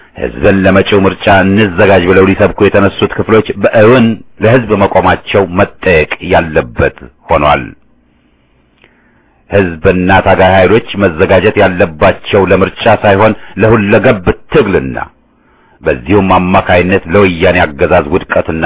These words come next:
መወገድ መሆን አለበት። ሁኔታው አመት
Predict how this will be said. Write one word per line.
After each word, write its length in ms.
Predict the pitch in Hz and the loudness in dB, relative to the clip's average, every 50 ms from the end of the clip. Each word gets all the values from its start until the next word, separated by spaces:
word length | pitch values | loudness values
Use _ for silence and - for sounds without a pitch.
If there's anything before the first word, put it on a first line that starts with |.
| 80 78 | -2 0
መወገድ 460 | 80 76 69 76 71 64 69 65 - - - _ _ _ _ _ _ _ | -2 -2 0 -2 -2 -2 -4 -6 -6 -14 -20 _ _ _ _ _ _ _
መሆን 320 | 78 82 80 73 71 58 53 55 57 53 50 _ _ _ _ _ _ _ _ _ _ | -2 0 0 2 0 -2 -2 -6 -14 -20 -20 _ _ _ _ _ _ _ _ _ _
አለበት። 560 | - 71 69 69 65 65 60 57 67 69 - - - _ _ _ _ _ _ _ _ _ _ _ _ _ _ _ _ _ _ _ _ _ _ _ _ _ _ _ _ _ _ _ _ _ _ _ _ _ _ _ _ _ _ _ _ _ _ _ _ _ _ _ _ _ _ _ _ _ _ _ _ _ _ _ _ _ _ _ _ _ _ _ _ _ _ _ | -4 -4 -2 0 -2 -4 -2 -2 -4 -4 -4 -6 -14 _ _ _ _ _ _ _ _ _ _ _ _ _ _ _ _ _ _ _ _ _ _ _ _ _ _ _ _ _ _ _ _ _ _ _ _ _ _ _ _ _ _ _ _ _ _ _ _ _ _ _ _ _ _ _ _ _ _ _ _ _ _ _ _ _ _ _ _ _ _ _ _ _ _ _
ሁኔታው 500 | - - 123 135 143 139 135 120 107 104 113 120 - - | -2 0 2 2 2 2 4 4 4 4 4 2 2 2
አመት 260 | 113 113 120 120 - | 2 2 2 0 0